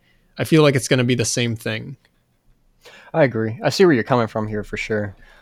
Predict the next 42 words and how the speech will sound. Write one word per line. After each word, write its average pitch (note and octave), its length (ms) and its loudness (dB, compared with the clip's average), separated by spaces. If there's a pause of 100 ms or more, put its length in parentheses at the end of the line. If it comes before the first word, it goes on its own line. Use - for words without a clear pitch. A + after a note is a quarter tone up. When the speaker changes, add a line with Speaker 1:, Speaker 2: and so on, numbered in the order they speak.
(160)
Speaker 2:
Um, A2 340 -2 (360)
did B2 240 0
you, C3+ 160 2
do D3+ 120 -2
you F#3 160 2
see F#3 200 -2
yourself D#3 500 4
as A#2 100 2
a A2+ 80 0
ki-, - 220 -14
when B2 180 2
you B2 60 2
were A#2+ 80 4
a G#2+ 60 2
kid, A2 240 -4
did, A2+ 280 -8
would A2+ 220 -4
you B2 120 2
have A#2+ 120 4
ever A2 380 0 (440)
done A2+ 200 0
that A2 240 2 (180)
in, A2 400 -2
in B2+ 80 -4
that A2 140 0
sort A2+ 160 -6
of G#2+ 60 -4
situation? A2+ 440 -6
Would G#2+ 140 -4
you B2 80 -2
have A#2 100 -2
ever A2 160 0
tried G#2+ 220 -2
to, G#2 80 -2
like, G2+ 160 -6
fight A2 280 -2
somebody? A2 480 -6 (640)
Speaker 1:
I E3 80 2
was F#3+ 200 4
ready C#3 220 4
for A2 280 -2
it. - 180 -4